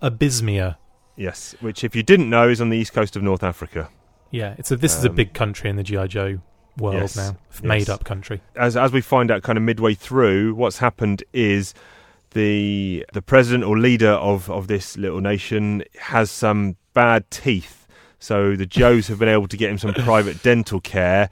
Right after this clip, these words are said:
Speaker 1: and for that, he's allowed them to have some bases dotted around the nation.
Speaker 2: Yeah.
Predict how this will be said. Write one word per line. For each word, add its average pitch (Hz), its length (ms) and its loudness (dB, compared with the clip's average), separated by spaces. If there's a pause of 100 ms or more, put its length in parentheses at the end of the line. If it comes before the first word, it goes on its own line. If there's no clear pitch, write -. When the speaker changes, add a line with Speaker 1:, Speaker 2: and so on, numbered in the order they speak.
(180)
Speaker 1:
and 98 140 -6
for 113 240 4
that, 113 440 6
he's 107 180 -4
allowed 107 280 2
them 98 160 0
to 101 120 -8
have 98 200 -2
some 98 360 -2 (260)
bases 95 760 0 (280)
dotted 98 340 -2
around 87 720 0
the 87 100 -6
nation. 82 560 -8
Speaker 2:
Yeah. 131 380 2